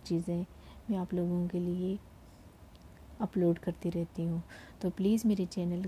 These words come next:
का visit कीजिएगा और वहाँ पे अपनी पसंद की जो collection है वो देख लीजिएगा। उम्मीद करती हूँ कि आपको मेरी collection, मेरी ideas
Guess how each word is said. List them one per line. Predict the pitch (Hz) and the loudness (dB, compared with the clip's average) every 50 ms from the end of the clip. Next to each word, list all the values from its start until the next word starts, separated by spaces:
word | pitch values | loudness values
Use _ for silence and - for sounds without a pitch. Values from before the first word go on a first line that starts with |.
| - - | -4 -2
का | 190 180 | -2 0
visit | 185 175 170 170 196 185 - | 2 2 2 2 0 -2 -4
कीजिएगा | - - 185 175 - 180 170 175 165 175 185 175 175 180 - - - - - - - - - - - - | -2 -2 -2 0 0 2 2 2 2 2 0 -2 -2 -4 -6 -12 -18 -18 -20 -20 -18 -18 -20 -14 -4 -2
और | 175 170 170 170 170 170 165 170 170 170 170 | 2 2 4 4 4 4 4 2 0 0 0
वहाँ | 175 170 175 175 185 190 - - | -2 0 0 0 0 -2 0 2
पे | 190 180 180 175 170 | 2 4 4 4 2
अपनी | 165 - - - 175 175 175 175 175 175 175 175 170 175 180 - - - - - - - - - 196 | 0 -2 0 2 4 4 6 6 4 4 4 4 2 0 -2 -4 -10 -18 -20 -20 -20 -20 -8 -8 -4
पसंद | - 196 - - 190 190 196 214 | -4 -4 -2 0 2 2 4 2
की | - - 202 | 4 2 0
जो | 180 190 170 165 | 2 2 0 0
collection | - 180 170 170 175 - - - - 196 185 | 2 2 2 2 2 0 -2 0 0 2 2
है | 180 175 170 170 170 | 2 0 0 2 2
वो | 170 170 170 170 | 2 2 2 2
देख | 170 170 170 165 165 - - | 2 2 2 0 0 -2 -4
लीजिएगा। | 175 156 156 - 170 165 160 165 170 170 170 170 175 - - - - - - - - - - - - - - - - - - | -4 -4 -4 -2 -2 -2 0 0 0 -2 -2 -4 -6 -10 -18 -20 -20 -20 -20 -20 -20 -20 -20 -20 -20 -20 -20 -20 -8 -2 2
उम्मीद | 180 180 202 233 - | 4 4 4 4 2
करती | - - 233 220 - - 214 | 2 0 0 0 2 0 2
हूँ | 202 202 196 | 4 4 2
कि | 196 - - 185 | 0 -2 -2 -2
आपको | 180 175 - - 180 175 | -2 -4 -4 -2 0 2
मेरी | 170 170 170 170 170 | 4 4 4 2 0
collection, | 165 - 175 175 170 170 - - - 190 180 185 185 190 - - - - - - - - | 0 0 0 0 0 -2 -6 -8 -4 -2 -2 0 -2 -2 -6 -10 -18 -20 -20 -10 0 2
मेरी | 180 170 175 170 - 220 | 2 4 4 2 2 0
ideas | 175 175 175 170 180 180 175 175 175 175 180 | 2 2 2 2 2 2 2 2 2 0 0